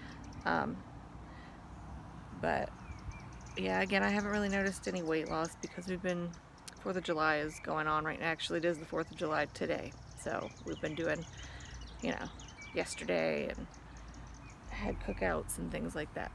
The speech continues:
So anyway, I just wanted to give an update. Um, I'll probably give an update when I go to three pills a day if I decide to do that. Maybe two will work for me, I don't know. Um, but yeah, thanks for watching if you watched.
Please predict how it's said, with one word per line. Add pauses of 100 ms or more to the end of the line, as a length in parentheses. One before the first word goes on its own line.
So (880)
anyway, (160)
I
just
wanted
to
give
an
update. (580)
Um, (880)
I'll
probably
give
an
update (600)
when
I
go
to
three
pills
a
day
if
I
decide
to
do
that.
Maybe
two
will
work
for
me,
I
don't
know. (640)
Um, (600)
but (1040)
yeah,
thanks
for
watching
if
you
watched.